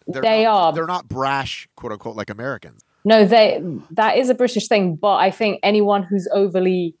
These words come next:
Speaker 2: kind of, like, real do-gooder, lovely, perfect, it's like,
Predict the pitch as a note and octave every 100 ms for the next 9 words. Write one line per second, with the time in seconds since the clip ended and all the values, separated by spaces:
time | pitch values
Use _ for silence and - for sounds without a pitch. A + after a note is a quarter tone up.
0 | _ _ - F#3+ F3+ D#3+ D#3+ C#3+ - -
1 | _ _ _ E3 F3 F#3 F3 D3+ F#3 F3
2 | F3+ E3+ E3 D#3+ D#3+ D#3+ D3+ D#3+ D#3 D3+
3 | C#3+ - D#3+ D#3+ D#3 - C#3 - D#3+